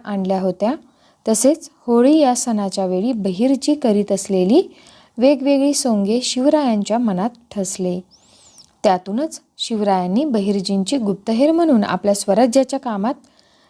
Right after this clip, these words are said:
नेमणूक करून मदत घेतली नव्हे, तर यथायोग्य उपयोग करून घेतला. शिवरायांनी आपल्या कारकीर्द अफजल खानसारख्या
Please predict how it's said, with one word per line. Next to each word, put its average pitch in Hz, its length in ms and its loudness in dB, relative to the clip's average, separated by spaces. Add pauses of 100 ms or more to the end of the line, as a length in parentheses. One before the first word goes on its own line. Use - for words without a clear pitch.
(100)
नेमणूक 240 460 4
करून 254 360 0
मदत 233 460 0
घेतली 269 340 0
नव्हे, 277 400 4 (360)
तर 277 100 2
यथायोग्य 240 1080 2 (160)
उपयोग 208 400 -2 (120)
करून 196 340 2
घेतला. 185 420 -2 (760)
शिवरायांनी 214 600 2 (120)
आपल्या 202 280 -4
कारकीर्द 190 800 0 (440)
अफजल 247 560 -4 (200)
खानसारख्या 220 800 0